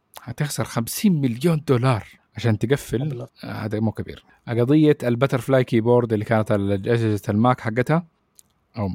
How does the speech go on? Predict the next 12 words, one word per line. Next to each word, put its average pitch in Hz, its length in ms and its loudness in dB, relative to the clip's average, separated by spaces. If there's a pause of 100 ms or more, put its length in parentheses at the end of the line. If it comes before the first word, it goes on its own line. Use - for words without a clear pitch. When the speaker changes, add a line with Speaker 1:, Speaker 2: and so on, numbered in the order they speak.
Speaker 1:
ماك 117 220 0
بوك. 107 160 -4 (320)
إيه، 107 160 0
ماك 92 200 -6
بوك. - 260 -10 (220)
المهم 175 220 4
الكيبوردات 147 440 2
حقتها 139 220 -2
اللي 110 100 0
كان 117 100 0
فيها 113 140 2
باترفلاي. - 380 -8